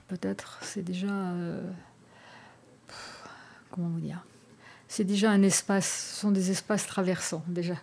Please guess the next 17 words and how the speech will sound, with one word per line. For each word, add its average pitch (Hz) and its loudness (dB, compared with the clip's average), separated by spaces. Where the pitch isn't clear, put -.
Qu'est-ce - -6
que, 190 -8
cette - 0
idée 190 4
de, 165 -4
de 180 -4
l'espace 175 -2
traversant. - -6
Euh, 180 -4
je - -8
pense 202 0
que 190 -4
de 175 -2
plus 196 0
en 185 2
plus, 214 0
euh, 180 2